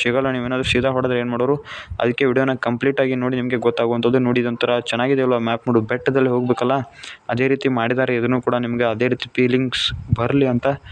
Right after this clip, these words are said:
ನೀವು ಕ್ರೇಜಿಯಾಗಿ ಮಾಡಿದರೆ ನಿಮಗೆ ಮುಂದೆ ಹೋಗಿ ಸಿಗ್ತೀನಿ ಈಗ ಟೆಂಪಲ್ ಹತ್ರ. ಸಾಕು ವಿಡಿಯೋ ಲೆಂತ್ ಇಲ್ಲ ಅಂದರೆ ವಿಡಿಯೋ ಲೆಂತ್ ಕೂಡ ಜಾಸ್ತಿ ಆಗುವಂಥದ್ದು. ನೋಡಿ ಇಲ್ಲೊಂದು ಟರ್ನಿಂಗ್ಸ್ ಇದೆ,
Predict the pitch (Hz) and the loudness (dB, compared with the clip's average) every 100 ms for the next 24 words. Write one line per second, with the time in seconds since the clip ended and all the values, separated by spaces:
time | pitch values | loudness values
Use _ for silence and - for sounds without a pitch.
0 | - - - 123 131 123 - 127 127 135 | -18 -20 -4 2 2 0 0 0 0 0
1 | 131 120 123 123 139 131 127 120 127 131 | 0 0 0 0 0 0 0 0 0 2
2 | 123 123 - 120 120 143 123 123 117 113 | 2 0 -2 -4 -2 0 0 0 -2 -2
3 | 127 120 - 147 - - 117 127 123 120 | -2 0 0 -2 -4 -2 -2 2 4 4
4 | 120 123 123 127 127 127 117 123 120 123 | 2 0 0 0 0 0 2 2 2 2
5 | 120 117 123 110 104 113 - 113 113 120 | 0 2 0 0 -2 -2 0 0 0 -2
6 | 110 110 131 139 - - - 120 123 120 | 0 2 2 2 -4 -14 -8 -4 -2 -2
7 | 117 113 123 131 123 | -2 -2 0 0 0